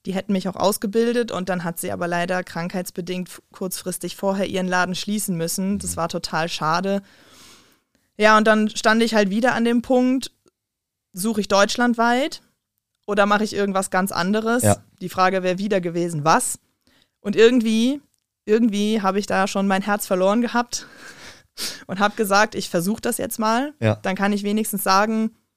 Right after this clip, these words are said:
Speaker 2: Du
Speaker 1: „Der
Speaker 2: hast es
Speaker 1: Wille war
Speaker 2: versucht.
Speaker 1: da, ich
Speaker 2: Mhm.
Speaker 1: hab's versucht“, äh, und dann hab ich deutschlandweit gesucht. Und dann hab ich letztendlich, boah, ich glaub,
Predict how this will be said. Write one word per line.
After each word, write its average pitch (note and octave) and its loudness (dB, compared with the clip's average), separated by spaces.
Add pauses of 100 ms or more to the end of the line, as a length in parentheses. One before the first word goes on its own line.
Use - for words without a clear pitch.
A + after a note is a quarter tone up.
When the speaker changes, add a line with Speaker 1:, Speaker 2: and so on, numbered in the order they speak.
(240)
Speaker 2:
Du - 0
Speaker 1:
„Der A2 6
Speaker 2:
hast G2+ 6
es A3 10
Speaker 1:
Wille C4 8
war G#3+ 8
Speaker 2:
versucht. G3+ 2
Speaker 1:
da, A#3 6
ich G3+ 2
Speaker 2:
Mhm. A3 2
Speaker 1:
hab's A3 0
versucht“, G3+ -2
äh, G3+ -2
und G3+ -10
dann F#3 -4
hab F3+ -6
ich G#3 -10
deutschlandweit F3+ -6
gesucht. F#3 -8 (300)
Und E3+ -12
dann F3 0
hab F3+ 2
ich F3+ -4
letztendlich, F#3 -4 (1000)
boah, F3 -8
ich - -6
glaub, G3+ 0